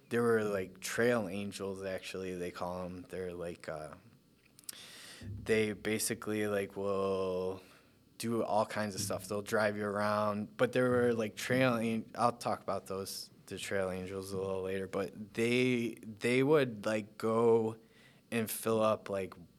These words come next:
water bottles for people. Like, th-, there'd be, like, you know, just a bunch of milk jugs.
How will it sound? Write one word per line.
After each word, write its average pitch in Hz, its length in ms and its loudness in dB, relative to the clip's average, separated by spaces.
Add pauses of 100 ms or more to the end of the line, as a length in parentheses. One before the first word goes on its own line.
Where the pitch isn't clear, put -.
(100)
water 95 320 2
bottles 76 440 -8
for 78 220 -10
people. 71 480 -10
Like, 82 240 -12 (680)
th-, 98 180 -4 (140)
there'd 104 220 0
be, 101 160 -4
like, 87 420 -6
you 90 80 -10
know, 85 260 -10 (560)
just - 240 -4
a - 20 -2
bunch 98 380 -4
of 104 80 -2
milk 92 360 -6
jugs. - 580 -12